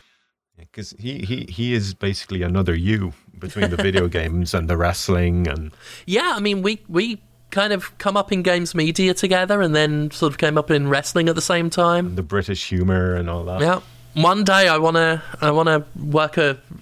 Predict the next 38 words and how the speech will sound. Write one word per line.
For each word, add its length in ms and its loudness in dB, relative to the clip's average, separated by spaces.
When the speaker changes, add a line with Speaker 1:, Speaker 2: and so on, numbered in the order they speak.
Speaker 2:
I 40 2
wanna 180 4
work 260 4
with 140 0
him 140 2
in 120 0
wrestling 500 -4
at 100 -12
some 240 -4
point. 380 -6
I 80 -2
don't 160 0
know, 320 2
since 280 -2
we're 140 4
across 360 -2
oceans, 500 0
I 60 2
don't 180 0
know 100 2
if 120 -2
ever 260 2
there 160 2
will 60 0
be 100 -2
a 80 0
time 240 0
where 160 0
we're 260 0
inhabiting 720 0
the 100 4
same 280 0
wrestling 400 0
promotion 460 0
at 80 -2
the 80 -8
same 260 -2
time. 360 2